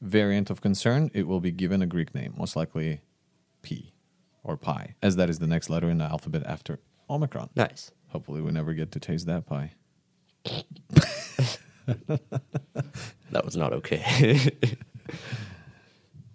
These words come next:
Speaker 1: Well, uh, they could keep it in France. I'm okay with that. Now, according to Associated Press, a record four point five million Americans quit their jobs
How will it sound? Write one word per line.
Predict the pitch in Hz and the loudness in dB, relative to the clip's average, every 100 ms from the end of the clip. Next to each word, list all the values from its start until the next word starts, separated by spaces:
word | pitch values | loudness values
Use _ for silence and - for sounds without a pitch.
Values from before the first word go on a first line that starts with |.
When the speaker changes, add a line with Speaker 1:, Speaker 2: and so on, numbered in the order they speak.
| - - _ - - | -20 -20 _ -20 -6
Speaker 1:
Well, | 104 82 62 | 0 0 0
uh, | 90 | 0
they | 92 117 | 4 4
could | 123 101 | 4 4
keep | 113 113 | 4 4
it | 87 | 4
in | 82 | 2
France. | - 90 85 73 - | 2 0 2 0 0
I'm | 85 95 | 2 0
okay | - 87 | 0 -2
with | 82 71 | 0 -4
that. | - - - _ | -10 -20 -20 _
Now, | 117 113 | 0 4
according | 120 196 190 180 | 6 6 6 4
to | 160 | 4
Associated | 143 - 147 107 85 98 | 4 4 4 2 0 0
Press, | - 95 117 - | 2 2 0 -2
a | 90 | 0
record | 95 120 117 101 | 2 2 2 -2
four | - 127 | -2 -2
point | 117 90 82 | 0 -4 -2
five | 76 | -2
million | 80 80 82 | 0 0 0
Americans | 87 90 95 98 - | 0 0 0 -2 -2
quit | 110 101 | -2 -2
their | 104 | -4
jobs | 98 104 104 117 - | -2 0 2 0 -4